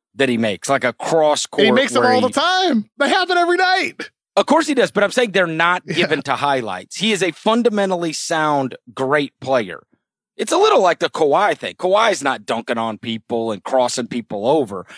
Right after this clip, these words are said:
Speaker 2: Yeah.
Speaker 1: all that much.
Speaker 2: Yeah, yeah, that
Speaker 1: He's
Speaker 2: makes
Speaker 1: just
Speaker 2: sense. Yep.
Speaker 1: really solid basketball player. Damian Lillard's on every other tweet you see every game he plays. Hell, I swear to God, the first highlight I saw, the morning after,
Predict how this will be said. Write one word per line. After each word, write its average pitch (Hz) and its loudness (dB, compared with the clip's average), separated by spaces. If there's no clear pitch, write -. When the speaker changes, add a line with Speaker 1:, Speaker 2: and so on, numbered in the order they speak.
Speaker 2:
Yeah. 131 2
Speaker 1:
all 110 0
that 101 -6
much. 113 -4
Speaker 2:
Yeah, 143 -2
yeah, 131 0
that 127 0
Speaker 1:
He's - 0
Speaker 2:
makes 120 -4
Speaker 1:
just 156 0
Speaker 2:
sense. - -14
Yep. 120 -6
Speaker 1:
really 196 2
solid 160 -2
basketball 143 0
player. 117 0
Damian 254 2
Lillard's 202 2
on 147 0
every 202 2
other 180 0
tweet 185 -8
you 143 -4
see 220 0
every 120 -2
game 117 -2
he 107 -6
plays. 98 -6
Hell, 254 2
I 269 0
swear 285 -2
to 269 -2
God, 233 0
the 165 -2
first 240 -4
highlight 214 2
I 196 0
saw, 190 0
the 185 -6
morning 220 2
after, 131 -2